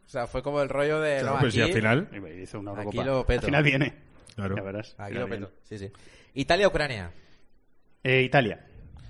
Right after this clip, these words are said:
Speaker 2: Venga.
Speaker 1: Ahí, arriesgando. Holanda, Alemania.
Speaker 3: En alguno arriesgaré.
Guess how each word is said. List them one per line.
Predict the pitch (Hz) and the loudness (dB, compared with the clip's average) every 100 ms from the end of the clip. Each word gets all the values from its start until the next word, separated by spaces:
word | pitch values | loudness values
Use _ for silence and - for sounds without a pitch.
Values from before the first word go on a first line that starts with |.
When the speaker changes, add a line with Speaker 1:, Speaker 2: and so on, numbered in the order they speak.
| - - - | -18 -16 -10
Speaker 2:
Venga. | 101 82 - - 92 | -8 -8 -14 -20 -16
Speaker 1:
Ahí, | 95 90 | -12 -12
arriesgando. | 87 98 101 82 _ _ _ - | -14 -16 -16 -20 _ _ _ -8
Holanda, | 131 143 180 202 | -2 0 2 2
Alemania. | 185 165 156 117 90 92 - | 2 0 0 -2 -4 -10 -10
Speaker 3:
En | 107 | -6
alguno | 104 107 131 135 127 123 117 113 | -6 -4 -2 -2 -2 -2 0 0
arriesgaré. | 110 110 110 131 - | -2 -4 -2 -2 -4